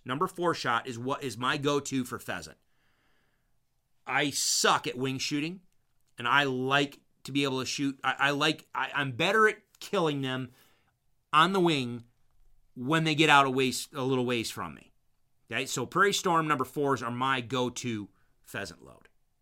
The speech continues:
But guess what? Normally, when someone shows up f-, to turkey hunt with me, and we, and I,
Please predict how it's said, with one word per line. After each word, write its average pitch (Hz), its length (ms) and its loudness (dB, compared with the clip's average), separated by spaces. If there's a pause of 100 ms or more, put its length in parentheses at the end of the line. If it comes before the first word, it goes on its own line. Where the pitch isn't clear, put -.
(1120)
But 120 160 -10
guess 147 260 -2
what? - 180 -14 (1800)
Normally, 165 800 4 (200)
when 135 180 -6
someone 208 460 0
shows 185 420 2
up 135 300 -2 (540)
f-, - 260 -20
to 139 100 -6
turkey 147 300 0
hunt 120 160 -4
with 95 120 -10
me, 104 220 -12 (920)
and 135 120 -6
we, 135 120 -6
and 135 100 -2
I, 131 220 0